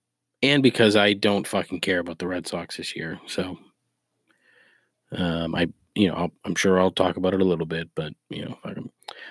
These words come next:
Uh, if you'd like to participate, as always, please don't hesitate to let me know. Uh, send me an email,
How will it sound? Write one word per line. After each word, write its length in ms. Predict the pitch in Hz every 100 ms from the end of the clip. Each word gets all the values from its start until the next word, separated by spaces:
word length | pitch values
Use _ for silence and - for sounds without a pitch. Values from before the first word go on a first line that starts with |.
| -
Uh, 140 | - -
if 140 | -
you'd 80 | 101
like 160 | 101
to 80 | -
participate, 640 | - - 104 120 120 117 - _ _ _ -
as 180 | 95 98
always, 300 | 92 110 123
please 340 | - 95 117
don't 280 | 110 98 -
hesitate 420 | 101 101 - 98
to 120 | -
let 100 | 87
me 80 | 71
know. 320 | 82 87 151 185 _ _ _ _ _ _ _ _ _ _ _ _ _ _ _
Uh, 460 | 92 87 90 87 76 -
send 280 | - 104
me 80 | 95
an 80 | 92
email, 420 | 101 107 135 180